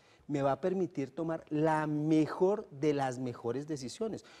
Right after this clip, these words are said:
Yo le puedo decir al computador en, en, en muy poco tiempo, ya, ya, es, ya existen, ya hay centros que utilizan tecnología cognitiva, en donde yo le puedo decir, meter toda la información, la edad, la raza, de dónde viene, los síntomas,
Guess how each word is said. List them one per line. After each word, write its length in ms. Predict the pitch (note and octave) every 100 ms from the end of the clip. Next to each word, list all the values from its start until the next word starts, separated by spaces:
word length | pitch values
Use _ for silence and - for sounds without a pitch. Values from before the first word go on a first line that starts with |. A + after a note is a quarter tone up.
| -
Yo 120 | B2+ C#3
le 80 |
puedo 220 | E3+ G3 G#3
decir 260 | G3 C#3+
al 100 | D#3
computador 560 | F3 E3 C#3 A#2+ A#2 C#3+
en, 200 | F3 E3
en, 220 | B2+ B2 A#2
en 80 |
muy 180 | C3 G#3+
poco 300 | A#3 A#3+ A3
tiempo, 280 | - E3+ D#3+
ya, 280 | B2+ D#3 D3+
ya, 160 | E3
es, 200 | G#3 -
ya 120 | C3+ F3
existen, 440 | - A#3+ - A#2
ya 100 | C3+
hay 80 | D3+
centros 360 | - G3 G#3+
que 100 | G3
utilizan 320 | E3 B2+ C#3 D#3
tecnología 360 | D#3 C#3 A#2
cognitiva, 460 | C3+ D3+ C#3 F#3+ C3 - _ _ - - - -
en 120 | E3
donde 200 | E3 D3
yo 80 | D3+
le 100 | F3+
puedo 220 | G3 G3+
decir, 340 | E3+ D3+ E3 - _ -
meter 260 | D3 D3
toda 120 | F3
la 60 | G3
información, 560 | F#3 E3 C#3 C3+ F#3 C3+ -
la 180 | C3+ C3+
edad, 300 | C3 D#3 D3+ -
la 200 | C#3+ C3
raza, 400 | B2 D3 D3+ B2+
de 140 | C3 C3
dónde 260 | C3+ C3
viene, 380 | D3 E3 D#3 A#2+
los 240 | D3 D3 C#3
síntomas, 640 | - F#3 E3 B2 A2 G2